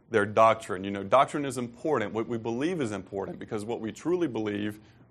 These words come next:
we tend to live out. You know, and sometimes there's a difference between our,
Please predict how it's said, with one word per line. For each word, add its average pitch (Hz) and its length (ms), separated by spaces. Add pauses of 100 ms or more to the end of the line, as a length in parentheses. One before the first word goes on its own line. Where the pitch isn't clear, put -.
we 110 140
tend 127 300
to 120 60
live 110 260
out. - 260 (1400)
You 127 120
know, 113 80
and 120 220
sometimes 170 380
there's 117 160
a 107 40
difference 123 580
between 120 680
our, 107 600